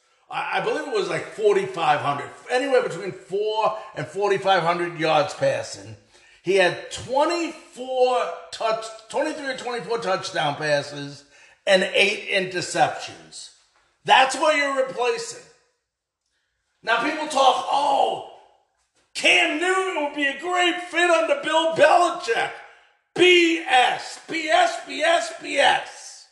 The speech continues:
Cam Newton didn't even play last year. I think he played in a couple of games. He had no touchdowns, an interception, and five hundred yard passes for the year because he was injured. He couldn't throw the ball. Why would you bring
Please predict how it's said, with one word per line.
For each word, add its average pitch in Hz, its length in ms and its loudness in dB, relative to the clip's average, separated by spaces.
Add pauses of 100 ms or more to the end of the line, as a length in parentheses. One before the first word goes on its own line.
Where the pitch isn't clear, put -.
(560)
Cam 339 320 -2
Newton 302 260 -2
didn't 247 220 -4
even 202 160 -6
play 226 360 2
last 160 420 2
year. 123 220 -10 (260)
I 185 140 6
think 277 280 -4
he 220 600 -10 (240)
played 247 280 2
in 214 120 0
a 156 180 -4
couple 262 480 -2
of 175 160 -6
games. 208 460 0
He 170 140 2
had 156 300 2 (200)
no 269 280 4
touchdowns, 202 640 0
an 196 80 -6
interception, 214 920 -4
and 160 280 -4 (280)
five 226 280 4
hundred 196 340 -4
yard 180 340 -2
passes 170 460 -8
for 160 120 -6
the 156 80 -8
year 160 200 -6
because 165 260 -8
he 262 60 -10
was 285 160 -6
injured. 339 600 2 (500)
He 302 80 -2
couldn't 359 340 0
throw 339 100 -10
the 370 520 4
ball. 254 600 4
Why 262 300 0
would 330 140 -8
you 302 140 -8
bring 240 320 -2